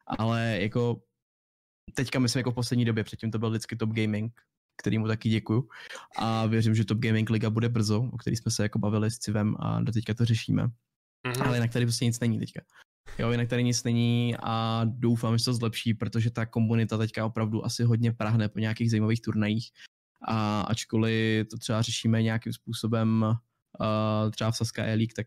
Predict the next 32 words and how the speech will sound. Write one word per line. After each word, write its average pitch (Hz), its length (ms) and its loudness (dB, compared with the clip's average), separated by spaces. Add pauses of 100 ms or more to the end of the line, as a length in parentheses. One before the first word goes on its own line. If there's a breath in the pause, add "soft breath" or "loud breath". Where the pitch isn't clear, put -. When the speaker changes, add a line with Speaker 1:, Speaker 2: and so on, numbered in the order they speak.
(160)
Speaker 1:
tak - 200 -8
prostě 110 320 -4
aktuálně 110 360 -2
to 113 60 0
nevypadá 107 360 0
reálně, 110 440 -2 (220)
jo. - 60 -4 (360 loud breath)
Ta - 80 -2
čísla 131 240 0
nejsou 123 240 0
zas 120 140 0
až 117 120 -2
tak 131 140 0
dobrá, 113 360 2
plus, 113 460 -4 (360 loud breath)
plus, 117 500 2
eh, 110 800 0
samozřejmě 110 360 2
záleží 110 340 2
i 107 40 -2
na 110 80 0
té 117 260 0
firmě, 110 420 2 (880)
jak 123 140 0
se - 80 0
k 113 40 -6
tomu 120 180 2
postaví 110 760 2
a - 520 -4 (1300)
netroufám 160 460 2
si 170 100 0
odhadovat. 123 420 0